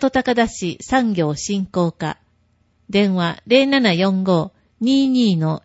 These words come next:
一一零一。内線二四八。三重村、ザ・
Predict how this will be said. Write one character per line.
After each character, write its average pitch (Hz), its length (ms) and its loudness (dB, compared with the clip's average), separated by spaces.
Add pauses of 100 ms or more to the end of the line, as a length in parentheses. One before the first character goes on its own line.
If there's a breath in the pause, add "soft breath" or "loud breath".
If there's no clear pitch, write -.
(120)
一 254 300 -4
一 185 220 -6
零 165 220 2
一。 - 400 -8 (680)
内 220 220 0
線 185 420 -2
二 233 240 0
四 190 180 0
八。 - 440 -12 (2500)
三 214 120 0
重 269 300 2
村、 220 340 0 (880)
ザ・ 233 300 0